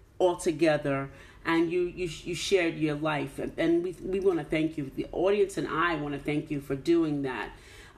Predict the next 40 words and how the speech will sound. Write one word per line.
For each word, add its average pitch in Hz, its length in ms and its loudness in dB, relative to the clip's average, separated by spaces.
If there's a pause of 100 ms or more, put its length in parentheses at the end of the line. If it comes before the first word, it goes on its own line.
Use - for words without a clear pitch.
(160)
One 214 300 4
thing 262 160 0
I 190 140 6
do 202 300 0
wanna 175 240 8
get 156 220 -2
to, 151 160 2
'cause 147 240 -4
now 147 340 2
the, 139 320 -2
the 120 160 -6
hour's 180 460 0
late, 175 540 2
but, 151 320 2 (320)
um, 165 380 2
I 165 120 4
do 247 260 2
wanna 269 380 2
ask 165 560 0
this 165 200 2
last 175 440 4
question 175 500 4
about 151 380 2
the 160 80 0
book. 143 300 -2
It's - 280 -8
on 156 200 2
page 151 340 -2
one 151 160 2
oh 143 120 0
four. 139 480 -2 (760)
And 180 140 6
you 190 80 0
say, 175 360 6 (200)
"What 185 300 2
is 403 160 4
the, 220 140 -2 (360)
the 170 120 4
right 160 360 4
thing, 123 440 2